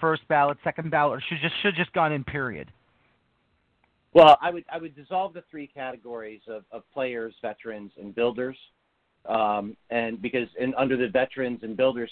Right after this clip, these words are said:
Speaker 2: category, the idea that only one person can get in and then somehow no one does in either one,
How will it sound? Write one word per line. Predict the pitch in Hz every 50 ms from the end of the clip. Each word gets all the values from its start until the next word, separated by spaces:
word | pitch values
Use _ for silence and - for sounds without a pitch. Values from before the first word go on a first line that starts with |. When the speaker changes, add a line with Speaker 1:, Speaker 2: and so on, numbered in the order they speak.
| -
Speaker 2:
category, | - 110 104 104 95 104 107 104 104
the | 98 107
idea | 107 107 113 113 98 117 113 110
that | 110 107
only | 110 110 107 104
one | 95 117 117 117
person | - - 123 113 - - 104 95
can | 101 101 101
get | 92 107 107 104
in | 113 113 101 92 87 - _ _ _ _ -
and | 113 117 117
then | 117 120 113 -
somehow | 131 127 120 120 120 110 101
no | 98 95 98 107
one | 113 127 131 139 139
does | 131 127 131 135 131
in | 139 127
either | 123 127 131 120 131 127
one, | 120 127 131 135 135